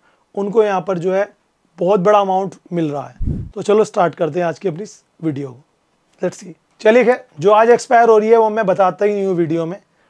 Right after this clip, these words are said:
उसको हटा ही देते हैं, कोई फ़ायदा ही नहीं है, ठीक है। और आगे again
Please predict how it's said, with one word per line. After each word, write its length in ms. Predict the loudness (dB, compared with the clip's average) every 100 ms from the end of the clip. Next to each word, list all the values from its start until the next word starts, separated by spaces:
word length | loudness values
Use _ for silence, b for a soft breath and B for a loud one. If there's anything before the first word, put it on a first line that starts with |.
| _ -16
उसको 220 | 0 0
हटा 160 | 2
ही 80 | 2
देते 300 | 2 -2 -4
हैं, 160 | -6 -4
कोई 100 | -6
फ़ायदा 340 | -2 -2 0
ही 80 | 0
नहीं 160 | -2 -8
है, 120 | -12 _ _ _
ठीक 160 | -6 -4
है। 140 | -6 _ _ _ _ _ -6
और 380 | -2 -2 -4 -8 _ _ -2
आगे 400 | 0 4 2 2 b b -2
again 320 | 0 0